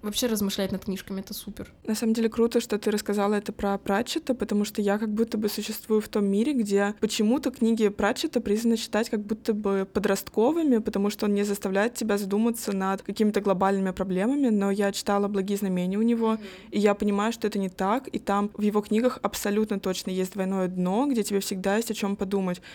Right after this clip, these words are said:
Speaker 2: И круто, что ты тут об этом тоже говоришь.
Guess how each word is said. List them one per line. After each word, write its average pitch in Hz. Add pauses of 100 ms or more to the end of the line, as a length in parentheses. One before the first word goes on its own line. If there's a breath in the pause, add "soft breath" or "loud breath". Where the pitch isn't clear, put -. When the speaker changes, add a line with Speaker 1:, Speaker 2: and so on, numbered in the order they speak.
(140 loud breath)
Speaker 2:
И 202
круто, 226
что 233
ты 208
тут 202
об 190
этом 190
тоже 196
говоришь. 190